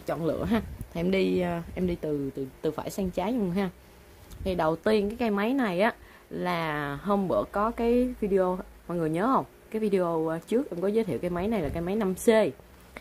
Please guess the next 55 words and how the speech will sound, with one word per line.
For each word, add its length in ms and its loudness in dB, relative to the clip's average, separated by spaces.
Mà 180 -4
nó 160 0
nứt 240 4
kính 220 4
như 80 4
thế 60 2
này 140 0
nè. 100 -4
Đó, 140 -2
nứt 180 -4
kính. 240 -2
Cái 120 4
này 100 6
nứt 200 2
kính 280 2
chứ 120 -2
không 60 0
phải 120 0
màn 300 2
nha 80 0
mọi 120 2
người. 120 0
Cái 80 0
màn 260 2
hình 200 0
là 80 0
nó 80 0
hiển 180 0
thị 120 0
trong 160 -2
đây. 220 2
Cái 140 -4
này 120 0
là 100 -2
ép 200 -4
kính 160 2
lại 160 0
sử 120 -2
dụng 220 2
bình 140 2
thường 260 2
ha. 160 2
Nhưng 140 0
mà 60 0
em 140 -2
không 180 0
ép 200 -2
kính, 240 2
em 180 -2
bán 260 0
giá 180 2
sale 240 0
cho 120 -2
mọi 160 0
người. 280 0